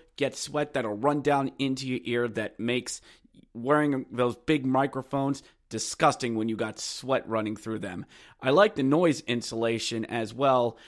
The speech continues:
as also as the earbud tap functions that you can just go up and do a simple tap and be able to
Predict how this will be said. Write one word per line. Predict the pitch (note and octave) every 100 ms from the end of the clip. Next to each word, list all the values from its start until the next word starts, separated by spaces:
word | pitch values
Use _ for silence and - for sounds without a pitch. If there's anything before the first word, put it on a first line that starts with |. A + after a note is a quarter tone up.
| - -
as | A#2+ -
also | D#3+ F3 D#3 C3+ C3 C#3
as | B2+
the | C#3 -
earbud | D3 D3 - C3 A2+
tap | - D3+ E3+ -
functions | A#2 A2 - A#2 A2+ - _ -
that | A2+
you | G#2+
can | A2
just | G#2+ G#2+ -
go | B2+ C3
up | D#3 - A2
and | G#2+
do | A2
a | G2+
simple | - D3 D3
tap | - D#3+ C#3+ - - - -
and | B2 A2+
be | A2 - -
able | D#3+ C3+ B2 A2 - _ _
to | - B2+ A#2+ A#2+ A2